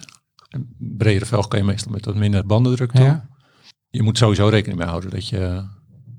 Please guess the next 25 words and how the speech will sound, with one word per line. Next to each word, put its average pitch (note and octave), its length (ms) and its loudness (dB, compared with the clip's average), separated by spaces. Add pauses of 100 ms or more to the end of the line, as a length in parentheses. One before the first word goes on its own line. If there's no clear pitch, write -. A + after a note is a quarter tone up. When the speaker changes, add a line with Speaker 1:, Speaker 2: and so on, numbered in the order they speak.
(220)
Speaker 1:
als - 140 0
je G#2 80 0
een G2+ 160 6
brede G2+ 240 4
velg G#2+ 260 2
hebt, - 120 -4
dat - 120 -6
je - 60 -8
daar - 80 -4
geen F#2 220 -2
drieëntwintig F#2 440 0
millimeter G#2 320 2
bandje G2+ 260 -8
of - 60 -16
zo - 100 -6
op - 100 -6
Speaker 2:
Nee. A#2+ 100 6
Speaker 1:
kan - 80 4
zetten. - 300 -6 (1120)
Speaker 2:
Want G2 180 -2
dat G2+ 160 2
Speaker 1:
Ja. - 60 -10
Speaker 2:
begint A#2 320 4
eigenlijk G#2 280 0
pas - 320 -2